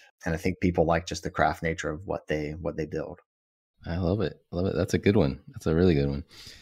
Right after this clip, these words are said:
Speaker 1: I doubt, I doubt anyone else is gonna give you that answer.
Speaker 2: <laughs> Yeah, no, I haven't gotten it yet. Let's put it that way. But I'm gonna check 'em out 'cause I'm always, I'm always interested. I'm not a tennis player, but I'm just curious from a brand standpoint, you know, like, and how they, how they go to market.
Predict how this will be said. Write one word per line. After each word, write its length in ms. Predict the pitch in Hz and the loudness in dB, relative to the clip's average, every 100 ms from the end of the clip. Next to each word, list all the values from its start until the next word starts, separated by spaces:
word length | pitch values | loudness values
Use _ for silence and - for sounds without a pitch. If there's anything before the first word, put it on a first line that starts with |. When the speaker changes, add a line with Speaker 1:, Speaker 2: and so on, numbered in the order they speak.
| - | -2
Speaker 1:
I 80 | 107 | 4
doubt, 220 | 117 127 | 6 6
I 80 | 135 | 4
doubt 240 | 135 131 | 6 6
anyone 280 | 131 127 120 | 6 6 6
else 200 | 120 120 | 4 4
is 100 | 107 | 4
gonna 180 | 113 104 | 4 6
give 160 | 95 92 | 6 4
you 100 | 92 | 6
that 180 | 90 85 | 6 6
answer. 300 | 76 - - | -2 2 2
Speaker 2:
<laughs> 60 | - - 220 - 165 135 | 2 0 2 4 2 2
Yeah, 420 | 143 165 160 127 | 2 6 6 6
no, 120 | 143 151 | 4 4
I 160 | 110 107 | 2 4
haven't 280 | 117 135 127 | 6 6 6
gotten 280 | 123 120 120 | 6 6 4
it 80 | 104 | 4
yet. 340 | 117 147 107 | 6 6 6
Let's 180 | 107 98 | 2 2
put 160 | 120 | 4
it 80 | 107 | 6
that 200 | 107 117 | 6 6
way. 280 | 113 90 87 - - - - - | 6 4 2 -2 -16 -16 -8 2
But 100 | 104 | 4
I'm 80 | |
gonna 120 | 135 139 | 6 4
check 240 | - 120 | 4 2
'em 120 | 120 | 4
out 260 | 120 139 - | 6 6 4
'cause 120 | 90 | 2
I'm 100 | 101 | 6
always, 400 | 104 104 92 - - | 6 6 4 -2 0
I'm 120 | 95 | 4
always 340 | 98 90 82 - | 6 4 2 0
interested. 340 | 101 90 - | 2 2 2
I'm 60 | 95 | 4
not 180 | 113 117 | 6 4
a 40 | |
tennis 300 | 113 104 98 | 4 2 4
player, 280 | 95 82 76 | 4 4 6
but 100 | 80 | 6
I'm 140 | 87 | 6
just 180 | 82 - | 4 -2
curious 360 | - 98 92 80 | 4 6 6 4
from 160 | 85 | 2
a 80 | 78 | 4
brand 340 | 73 82 92 | 6 6 6
standpoint, 560 | - 67 67 - 69 - | 4 -2 -2 0 0 2
you 80 | 78 | 4
know, 100 | 73 | 4
like, 220 | - - | 2 -2
and 300 | 87 82 80 | -4 0 0
how 160 | 69 85 | 2 4
they, 340 | 80 78 78 - | 6 4 2 -2
how 80 | 85 | -2
they 100 | 78 | 0
go 100 | 76 | 0
to 60 | |
market. 440 | 73 80 - 71 | 2 0 -2 -8